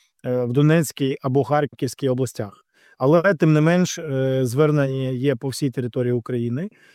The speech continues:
і такі, м, комісія періодично розглядає такі матеріали. Е, важливим є те, що на сьогоднішній день,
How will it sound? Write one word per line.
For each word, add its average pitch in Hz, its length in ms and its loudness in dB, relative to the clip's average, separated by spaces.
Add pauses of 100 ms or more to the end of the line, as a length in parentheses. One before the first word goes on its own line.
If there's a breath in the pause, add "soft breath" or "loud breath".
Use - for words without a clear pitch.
(120 soft breath)
і 208 180 2 (160)
такі, 160 280 0
м, 160 320 0
комісія 147 400 2
періодично 135 460 -2
розглядає 127 440 -2
такі 123 180 -4
матеріали. 113 460 -6 (420 loud breath)
Е, 123 320 2
важливим 190 640 4
є 143 300 2
те, 135 280 0
що 139 160 -8
на 139 100 -2
сьогоднішній 165 560 -2
день, 123 380 -4